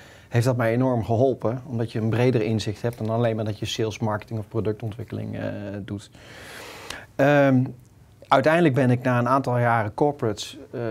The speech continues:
dacht ik bij mezelf, dat kan anders, dat moet beter. Mijn eerste bedrijf, eh, startte ik op in tweeduizend vier, samen met een partner, dat heette Natural and Co. En, eh, een van de, eh, eh, elementen die voor ons van belang waren, was met name he-,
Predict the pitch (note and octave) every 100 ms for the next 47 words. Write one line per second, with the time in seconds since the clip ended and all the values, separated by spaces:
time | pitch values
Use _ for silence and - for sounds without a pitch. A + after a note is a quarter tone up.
0 | G#2+ G#2+ A2 - - B2+ A#2 A2 G#2+ A2
1 | - B2+ B2 B2 G#2+ A2+ D3+ F#3+ - A#2+
2 | C3 A#2 A2+ A2 - E3+ - A2 A#2+ C3
3 | - - A2 A#2+ A#2 - A2+ G#2 - G#2+
4 | G#2 A2+ A2 G#2+ A2+ A2 G#2 G2 - B2
5 | B2+ A#2+ - - - - - A#2 G#2 G#2+
6 | G#2+ - A2+ A2 G2+ G#2 G2 A#2 A2+ A2
7 | A#2 B2 A2+ G#2 G#2 - - A#2+ G#2 G#2
8 | A2+ F#3 - - - - - - - -
9 | - - A#2 A2+ - D#3 C#3 A#2+ A#2 A2+
10 | A2 - A2 G#2 G#2+ A2+ - G#2+ G#2+ G#2
11 | - - - D#3 C3+ B2 C3+ C3 A#2 A2
12 | B2+ A2+ - A2 A2+ A#2 G#2+ G2+ G2+ A2+
13 | A2 G#2 G#2+ A#2 A#2+ A#2 A#2 A2+ G#2+ A2
14 | - - - -